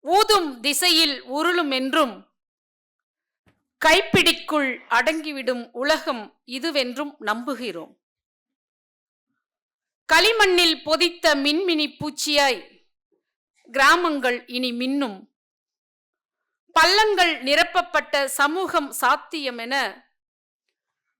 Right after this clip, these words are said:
பலவாறாய் உரத்து பேசுகையில் மக்கள் கூடுகிறார்கள்.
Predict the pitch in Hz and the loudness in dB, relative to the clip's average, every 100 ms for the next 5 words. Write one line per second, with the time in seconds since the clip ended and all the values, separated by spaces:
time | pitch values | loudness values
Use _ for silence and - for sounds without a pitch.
0 | _ _ - 285 302 370 370 349 339 349 | _ _ -2 2 4 4 6 6 6 4
1 | 381 277 311 349 349 349 - 285 285 294 | 2 -4 -2 -2 -4 -14 -8 -4 -2 -4
2 | 294 254 254 277 202 - _ _ 233 240 | -6 -6 -4 -8 -8 -18 _ _ -6 -6
3 | - - 302 - - 285 320 262 226 190 | -6 -8 -6 -8 -10 -8 -6 -4 -2 -2
4 | 180 180 | -4 -12